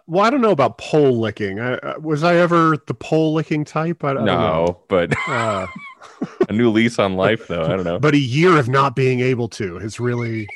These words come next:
Speaker 1: I, I just have this bottled urge
Speaker 2: Yeah.
Speaker 1: to
Speaker 2: It's, if I tell you not to lick a pole, you're like, "I'm gonna lick that
Speaker 1: Right.
Speaker 2: pole,"
Speaker 1: Yeah, I'm gonna,
Speaker 2: you know?
Speaker 1: oh, you, you, you just try and stop me. No. Uh,
Speaker 2: Yeah.
Speaker 1: oh yeah.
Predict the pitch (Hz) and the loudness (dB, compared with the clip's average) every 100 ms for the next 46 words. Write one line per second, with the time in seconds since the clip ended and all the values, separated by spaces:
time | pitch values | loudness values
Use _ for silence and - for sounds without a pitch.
0 | - - _ _ _ - 120 123 131 123 | -18 -20 _ _ _ -8 -4 -2 0 -2
1 | 131 139 120 117 113 131 131 135 123 123 | -2 -2 -2 -6 -4 0 0 0 -2 -2
2 | 123 104 92 92 110 98 98 98 - - | -2 -4 -8 -12 -10 -6 -6 -6 -10 -6
3 | 104 107 104 139 107 98 123 131 113 92 | 0 2 2 4 4 4 2 2 2 0
4 | 85 - 92 82 78 78 80 101 98 82 | 0 0 2 2 2 -2 -6 -4 -2 -2
5 | 80 78 101 - 80 78 113 110 110 110 | -4 -6 -6 -2 0 -2 -4 -10 -8 -6
6 | 76 78 104 107 117 120 123 127 127 131 | -6 -6 -8 -8 -6 -4 -4 -4 -4 -4
7 | 131 117 131 123 135 123 139 127 - _ | -4 -6 -8 -4 -6 -4 -4 -6 -8 _
8 | - 143 131 127 - 135 127 95 110 104 | -2 0 0 -4 -8 -12 -10 -14 -12 -12
9 | 98 117 113 107 - _ _ _ _ - | -10 -6 -6 -6 -10 _ _ _ _ 0
10 | - 107 98 | 0 0 -6